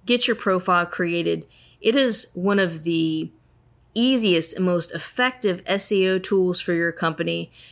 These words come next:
You can go ahead and, and, and make changes to your account through all of Google's platforms, whether it's Maps, um, you know, the ad management platform, your pay per,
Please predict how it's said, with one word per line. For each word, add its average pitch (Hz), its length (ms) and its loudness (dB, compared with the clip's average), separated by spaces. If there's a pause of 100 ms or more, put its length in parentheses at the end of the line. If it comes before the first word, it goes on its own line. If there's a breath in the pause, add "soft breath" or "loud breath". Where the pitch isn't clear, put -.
You 233 140 2
can 247 160 4
go 214 160 2
ahead 214 260 0
and, 180 300 -2
and, 170 400 -4
and 170 220 -4
make 196 260 -2
changes 233 440 -2
to - 140 -6
your 208 120 2
account 208 480 -2
through 185 400 2
all 254 240 2
of 202 100 0
Google's 160 380 0
platforms, 156 600 -6
whether 160 280 -2
it's 160 180 -8
Maps, 226 640 2 (380 loud breath)
um, 165 500 0
you 170 80 -2
know, 160 140 -2
the - 200 -14
ad 208 280 2
management 214 580 0
platform, 202 560 0
your 156 100 -4
pay 247 220 0
per, 240 220 -6